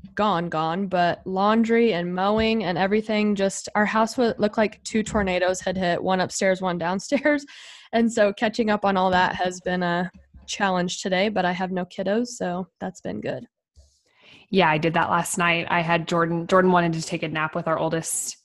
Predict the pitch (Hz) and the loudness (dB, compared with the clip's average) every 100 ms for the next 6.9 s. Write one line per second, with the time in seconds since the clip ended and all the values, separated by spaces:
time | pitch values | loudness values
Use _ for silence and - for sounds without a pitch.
0 | _ _ - 175 165 160 160 - - 180 | _ _ -6 -2 0 -2 -4 -8 -4 -2
1 | 170 165 - 180 175 185 294 - 240 214 | -2 -4 -2 -2 -2 -2 -2 -2 -2 -2
2 | - 170 175 180 165 165 170 - 175 170 | -2 -2 -2 -2 0 0 0 -2 -2 -2
3 | 175 - 175 170 170 160 156 160 151 156 | -4 -2 -2 -2 0 0 0 0 0 0
4 | 156 156 151 160 156 156 143 143 - - | 0 0 -2 -4 -4 -2 -2 -2 -6 -6
5 | - 165 156 147 139 - 175 160 185 - | -8 -6 -4 -4 -6 -4 -2 0 -2 2
6 | 190 170 - 175 165 156 156 160 | 2 2 2 2 4 4 4 2